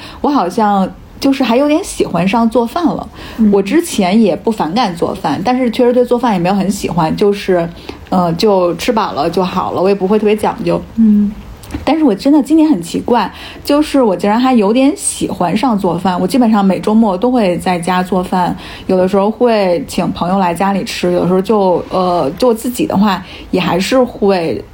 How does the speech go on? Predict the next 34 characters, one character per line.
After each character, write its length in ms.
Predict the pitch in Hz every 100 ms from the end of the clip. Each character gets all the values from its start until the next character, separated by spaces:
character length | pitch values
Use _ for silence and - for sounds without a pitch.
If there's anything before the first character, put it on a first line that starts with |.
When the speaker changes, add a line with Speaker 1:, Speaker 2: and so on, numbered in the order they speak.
| -
Speaker 1:
炖 160 | 226 190
个 100 | 175
汤， 380 | - 196 190 202 - -
或 120 | - 208
者 140 | 165
是 260 | 185 190 180
因 80 | 233
为， 200 | 247 - -
呃， 180 | - 180
春 260 | 165 285 302
天 140 | 311
有 160 | 277 170
香 220 | - 240
椿 240 | 247 277 269
了 100 | 202
嘛， 220 | - -
然 100 | 196
后 60 | 214
我 40 |
还 60 | 208
挺 160 | 214
喜 80 | 214
欢 100 | -
吃 140 | -
香 180 | 214 214
椿 220 | 226 254
的， 120 | 233 - - - -
又 100 | 214
会 100 | 214
做 200 | 196 202
香 240 | 180 214 220
椿 160 | 226
炒 220 | 220 196 -
蛋 280 | 202 175